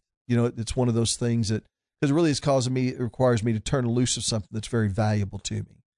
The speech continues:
and very important to me. And, and I know when we were going through that with our, with our congregation, you know, some things I said to them was that,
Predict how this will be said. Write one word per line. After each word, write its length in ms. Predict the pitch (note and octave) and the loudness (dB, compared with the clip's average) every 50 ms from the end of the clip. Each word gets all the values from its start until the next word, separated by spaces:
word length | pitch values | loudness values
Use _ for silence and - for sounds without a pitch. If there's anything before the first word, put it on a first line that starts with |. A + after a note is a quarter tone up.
| _ _ _ _ _ _ _ | _ _ _ _ _ _ _
and 100 | A2 A#2 | 0 2
very 160 | B2 B2+ A#2+ | 2 2 2
important 340 | A#2 G#2+ - - C3+ B2 A#2+ - | 2 0 0 0 0 0 0 -2
to 60 | A#2 | -2
me. 100 | A#2 A2+ | 0 0
And, 180 | A2+ G#2+ G2+ - _ _ _ _ _ _ | 0 0 -2 -6 _ _ _ _ _ _
and 100 | B2+ C3+ | 0 2
I 40 | D#3 | 2
know 100 | E3 D#3+ | 2 2
when 140 | D3+ D3 D3+ | 2 2 2
we 80 | D3+ D3+ | 2 2
were 60 | D3 | 2
going 220 | B2+ D3 D3 C#3+ C3 | 2 2 2 2 0
through 140 | - D3 C#3+ | 0 2 2
that 140 | C#3+ C#3+ | 2 2
with 140 | C3+ A#2+ - | 0 -2 0
our, 280 | B2+ A#2 A2+ A2+ A#2 - _ | 0 2 2 0 -2 -4 _
with 120 | - B2+ A#2+ | -2 0 2
our 80 | A#2+ | 2
congregation, 680 | A2 - D#3 C#3+ C3 B2+ A2 B2 B2+ C3 C3 - - B2+ | 2 0 0 0 0 0 0 2 2 2 2 0 0 2
you 40 | A#2+ | 2
know, 80 | A#2+ | 2
some 160 | A2+ - B2+ A2+ | 0 -2 -2 0
things 220 | C3+ B2+ B2 A2+ | 0 0 2 2
I 60 | A#2+ | 2
said 280 | A2 - - B2+ A#2+ - | 2 0 0 -2 -4 -4
to 100 | - B2+ | -4 -2
them 180 | A2 A2+ A2 A2+ | 0 0 2 2
was 160 | A2+ A2 G2+ | 2 2 2
that, 200 | A#2 A2 - - | 0 -2 -2 -6